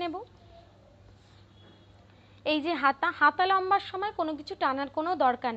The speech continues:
নেই, ঠিক আছে? ওখানে কাপড় কুঁচকে যায় না অত। তো হাতা লম্বা, এখানে আমার শর্ট স্লিভ রয়েছে, একদম হাতা যেখান থেকে শুরু হয়েছে সেখান থেকে ধরবো। আর এখানে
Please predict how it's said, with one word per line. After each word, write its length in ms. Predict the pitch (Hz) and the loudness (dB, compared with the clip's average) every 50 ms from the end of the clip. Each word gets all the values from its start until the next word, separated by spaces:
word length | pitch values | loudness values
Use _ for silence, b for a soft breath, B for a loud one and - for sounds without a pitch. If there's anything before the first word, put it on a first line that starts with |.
| 214 | -8
নেই, 120 | 214 208 214 b b b b b b b - | -12 -16 -20 b b b b b b b -16
ঠিক 120 | - 370 523 | -8 -4 -4
আছে? 120 | 480 - 320 285 | 0 0 0 0
ওখানে 180 | 285 311 320 311 - | 0 -2 -2 0 0
কাপড় 280 | 269 247 - 311 311 302 - | -2 0 0 -4 -6 -6 -6
কুঁচকে 300 | 302 247 - - - 311 254 | -8 -10 -8 -6 -6 -2 0
যায় 160 | 302 285 277 277 | 0 0 0 -2
না 60 | 294 285 269 | -2 -2 -2
অত। 120 | 262 - 320 403 - - b b b b b b b b b - | -4 -6 -10 -10 -10 -16 b b b b b b b b b -4
তো 60 | 330 294 - | -4 -2 2
হাতা 260 | 269 277 269 - 330 339 349 | 2 2 2 2 2 2 2
লম্বা, 320 | 349 359 359 359 349 381 381 349 320 | 2 2 2 2 2 2 2 2 2
এখানে 200 | 330 330 330 330 330 | 0 -4 -4 -4 -2
আমার 140 | 320 359 359 - - | -4 -4 -6 -8 -6
শর্ট 260 | - 311 294 302 294 - - - | 0 4 4 4 4 0 -8 -8
স্লিভ 260 | - 330 330 330 311 311 285 277 | -4 -2 -2 -2 -2 0 2 2
রয়েছে, 300 | 262 247 247 - - 330 415 - - b b b b b b b b - 277 269 | 2 2 0 -4 -8 -10 -10 -10 -18 b b b b b b b b -2 -2 -2
একদম 280 | 240 233 233 320 330 330 262 - | -2 -4 -4 -4 -4 -4 -4 -4
হাতা 280 | 269 254 - - 311 311 262 | -4 -4 -2 -2 -2 -2 -2
যেখান 200 | 285 262 285 294 294 | -4 -6 -6 -6 -6
থেকে 140 | 285 302 302 - - | -6 -8 -8 -10 -10
শুরু 160 | - 262 294 294 | -8 -6 -4 -4
হয়েছে 180 | 294 294 - 302 - | -4 -6 -6 -10 -10
সেখান 220 | - 277 - 254 254 247 | -10 -6 -6 -6 -6 -6
থেকে 140 | 285 254 294 254 247 | -6 -8 -6 -4 -4
ধরবো। 200 | 247 247 240 247 302 | -4 -4 -2 -2 -2
আর 60 | 294 269 254 | -2 -2 -2
এখানে 200 | 254 277 285 | -4 -4 -4